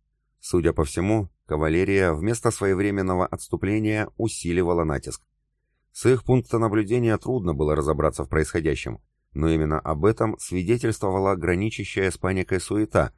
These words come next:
происходящая с той части лагеря. Да и боевые действия оттуда медленно, но верно смещались в сторону центра. Если бы с их стороны было кому поддержать усилия штурмовиков,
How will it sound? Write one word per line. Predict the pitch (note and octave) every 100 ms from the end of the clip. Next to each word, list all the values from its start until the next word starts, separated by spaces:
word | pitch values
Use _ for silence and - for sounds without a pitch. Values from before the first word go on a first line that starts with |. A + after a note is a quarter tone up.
| _
происходящая | - D#2+ D2+ D#2+ E2 D#2 D#2+
с | D2+
той | - E2+
части | - D#2 D2+
лагеря. | C#2+ B1 A1+ G#1+ _ _ _ _ _ -
Да | D2
и | G2
боевые | A#2 B2 A#2+ B2 G#2+
действия | A2+ A2+ - G2
оттуда | - G2 E2+
медленно, | D#2+ E2+ C#2+ D2
но | D2 D2+
верно | F#2+ A2 A2+ -
смещались | - G2 F2+ - F2+ F#2+ -
в | -
сторону | - D2+ C#2 C#2
центра. | - B1+ A#1+ A1 - _ _ _ _ _ _ -
Если | C#2+ F#2 A2+ A2+
бы | G#2 G#2+
с | A#2+
их | A2
стороны | - F#2 G2 G2+
было | E2+ F#2
кому | F2 F2+ F#2
поддержать | E2 E2 E2 D#2+ F#2+ E2
усилия | D#2+ - E2+ D#2+
штурмовиков, | D2 D#2 D#2 D2+ D2+ G#2+ -